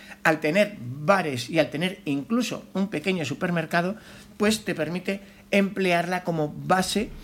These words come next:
para de echar aquí una semana o más, porque al final, hombre, dormir a mil ochocientos cincuenta metros de altura siempre está bien, pero es que tú puedes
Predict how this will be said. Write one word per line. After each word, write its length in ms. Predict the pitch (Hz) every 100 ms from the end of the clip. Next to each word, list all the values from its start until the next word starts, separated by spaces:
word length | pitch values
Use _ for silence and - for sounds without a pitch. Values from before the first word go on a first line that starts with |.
| - - - -
para 260 | 165 170 202
de 240 | 208 160
echar 240 | 135 175 165
aquí 400 | 160 185 196 -
una 220 | 151 151
semana 500 | 151 151 160 214 214 -
o 160 | 131
más, 320 | 123 226 160 -
porque 260 | - -
al 80 | 131
final, 360 | 143 147 170 - - - - - - - -
hombre, 240 | - 139 -
dormir 640 | 147 156 151 170 185 - -
a 100 | 143
mil 160 | 165
ochocientos 480 | 160 170 170 156 143
cincuenta 380 | 156 139 147 147
metros 260 | 147 151
de 60 | 143
altura 500 | 143 170 165 170 - - - -
siempre 320 | - 160 139
está 180 | 120 117
bien, 300 | 156 151 101 - - - -
pero 160 | 135
es 100 | 147
que 300 | - 170 - - - - -
tú 100 | 156
puedes 380 | 156 143 127